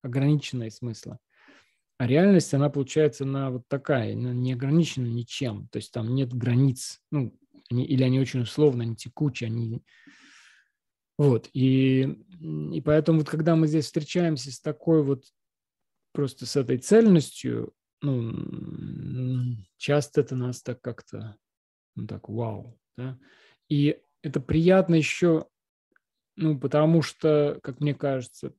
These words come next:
потому что это тоже нас, это сообщает нам, ну, знаете, я такое вот не, не так давно это в какой-то книжке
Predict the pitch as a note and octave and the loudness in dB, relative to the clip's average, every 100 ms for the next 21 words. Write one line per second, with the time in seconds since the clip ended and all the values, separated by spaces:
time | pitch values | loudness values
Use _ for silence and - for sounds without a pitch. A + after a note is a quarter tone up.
0 | _ _ C#3+ D3 C3+ - C#3 - - D3+ | _ _ -2 0 0 -2 -4 -2 0 2
1 | C#3 C#3+ C#3+ - - _ _ _ _ _ | 2 0 -2 -6 -16 _ _ _ _ _
2 | _ _ _ _ _ _ _ _ _ D3 | _ _ _ _ _ _ _ _ _ -6
3 | - - D3+ - - F3 E3 C#3+ C#3+ D3 | -2 0 0 0 2 6 6 4 0 2
4 | D3 C3+ A2+ _ _ _ _ _ - _ | 2 0 -4 _ _ _ _ _ -20 _
5 | D#3 F#3 F3+ D#3 D3 D3 D3 C3 C3 - | 2 2 4 2 2 0 -2 -2 -8 -8
6 | D3 C#3+ C#3 C#3+ D3+ D3 C3 B2 - B2+ | -4 -2 0 0 0 -2 -4 -8 -16 -8
7 | C#3 - D3 D#3 D3+ - | -8 -6 0 0 0 -8